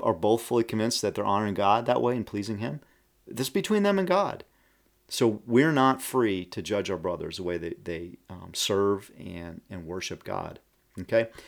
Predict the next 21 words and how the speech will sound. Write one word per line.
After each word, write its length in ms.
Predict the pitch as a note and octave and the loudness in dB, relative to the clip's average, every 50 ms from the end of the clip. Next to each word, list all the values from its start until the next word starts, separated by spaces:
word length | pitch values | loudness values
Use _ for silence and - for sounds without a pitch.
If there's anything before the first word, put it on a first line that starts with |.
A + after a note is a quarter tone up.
| - _ - | -14 _ 2
Don't 180 | C3 B2+ B2 | 2 2 2
forget 380 | - - A#2+ A#2 C3+ D3+ B2+ G2+ | 2 -2 0 6 8 8 8 8
that 120 | - - | 6 2
there's 160 | G#2+ G2+ - | 2 0 0
still 240 | - - A2+ G#2 F#2 | 2 2 2 0 0
church 420 | F#2 - G2+ G#2+ A2 A#2 - - - | -2 -4 0 0 0 0 0 -2 0
discipline 560 | A2+ G#2 - - G2 - - F#2+ F2+ F2 F2 | 0 2 2 0 -2 -2 -4 -6 -6 -6 -6
for 100 | - - | -8 -6
those 200 | F2 F2+ F2 - | -4 -4 -4 -4
members 340 | F#2 F2 F2 F2+ F#2 F2+ - | -4 -4 -2 -2 -2 -4 -4
who 80 | G2 F2+ | -6 -4
sin 240 | - - G2+ F#2 | -4 -4 -4 -6
against 260 | F2 E2 F2+ F#2 - - | -6 -6 -6 -6 -4 -4
others 260 | F2 F2 F#2+ F#2 F#2+ | -2 -2 -2 -4 -4
in 60 | G#2 | -6
the 80 | A2 G#2+ | -8 -8
church. 360 | - - F#2+ F2 F2+ - - | -6 -4 -2 -2 -2 -4 -6
They're 120 | F#2+ E2+ | -6 -6
unrepentant 600 | F#2+ G2 G2 G#2 G#2 - - G2 F2 - F#2 E2+ E2+ | -4 -4 -2 -4 -4 -4 -6 -6 -4 -4 -4 -6 -4
about 320 | E2+ D#2+ D#2+ D#2+ E2 E2 | -6 -6 -4 -4 -4 -4
it. 180 | E2+ E2 - | -6 -8 -10